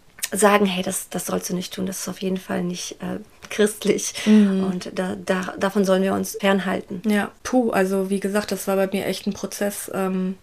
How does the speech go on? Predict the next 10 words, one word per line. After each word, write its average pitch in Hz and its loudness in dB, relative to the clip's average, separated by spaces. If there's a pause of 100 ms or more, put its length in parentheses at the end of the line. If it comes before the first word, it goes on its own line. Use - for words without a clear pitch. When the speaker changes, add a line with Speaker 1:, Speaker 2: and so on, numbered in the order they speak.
(340)
Speaker 2:
und 190 0 (920)
ich - 0
glaube, 214 4
es 202 -2
ist 208 -6
ganz 220 0
wichtig, 208 -2
dass 196 -4
man 196 -2
sich, 190 -6